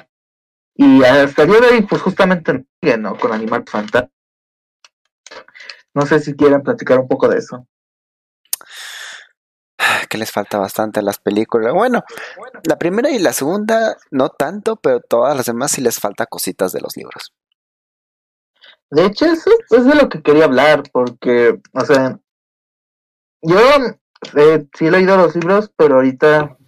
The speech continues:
Speaker 1: para hacer este video me chuté todas las películas y solo voy a hablar de las películas. Y considero que las películas son,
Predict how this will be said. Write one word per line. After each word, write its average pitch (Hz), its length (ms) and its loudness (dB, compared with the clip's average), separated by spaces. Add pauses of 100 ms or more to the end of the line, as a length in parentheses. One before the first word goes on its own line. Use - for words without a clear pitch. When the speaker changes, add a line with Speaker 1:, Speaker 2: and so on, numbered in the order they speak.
Speaker 1:
para 117 260 0
hacer 127 280 -2
este 143 220 -2
video 139 280 4
me 151 200 -4
chuté - 280 -6
todas 147 200 0
las 139 140 2
películas 143 580 -2
y 143 100 -2
solo 160 260 2
voy 175 140 2
a 180 60 6
hablar 170 280 4
de 185 80 4
las 135 160 2
películas. 139 560 0 (1300)
Y 143 160 -4
considero 139 460 0
que 202 100 -4
las 143 180 -2
películas 156 560 -2
son, 156 360 -2